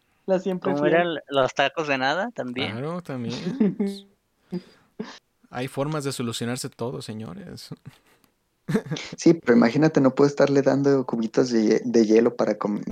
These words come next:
Speaker 4: comer, desayunar y
Speaker 1: No, no.
Speaker 4: cenar a mis hijos.
Speaker 3: <laughs> No, a los hijos no, uno, más bien.
Speaker 2: Ajá.
Speaker 4: <laughs>
Speaker 1: Son muchos, ¿eh? Estás dando mucho. <laughs>
Speaker 4: Sí, no, pero im-, imagínate.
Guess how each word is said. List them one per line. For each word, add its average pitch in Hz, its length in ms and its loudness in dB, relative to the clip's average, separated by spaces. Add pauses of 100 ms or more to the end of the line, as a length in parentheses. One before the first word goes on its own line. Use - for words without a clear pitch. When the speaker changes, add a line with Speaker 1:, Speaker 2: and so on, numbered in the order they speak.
Speaker 4:
comer, 113 300 4
desayunar 113 460 0
y - 0 -
Speaker 1:
No, - 80 4
no. - 80 2
Speaker 4:
cenar 117 260 4
a 120 40 2
mis 233 220 4
hijos. 220 360 4
Speaker 3:
<laughs> 220 340 0
No, - 80 -6
a - 80 -2
los - 160 -4
hijos 147 200 -6
no, 135 180 -2
uno, 123 320 -4
más 113 220 0
bien. 123 380 -2 (440)
Speaker 2:
Ajá. 156 360 4 (300)
Speaker 4:
<laughs> - 1400 0
Speaker 1:
Son 185 180 -4
muchos, 196 500 -2
¿eh? 214 120 -4
Estás 233 280 -6
dando 214 200 -6
mucho. 196 400 -6
<laughs> 202 1200 0
Speaker 4:
Sí, 170 200 2
no, 117 100 2 (120)
pero 110 200 4
im-, 110 240 2
imagínate. 117 640 2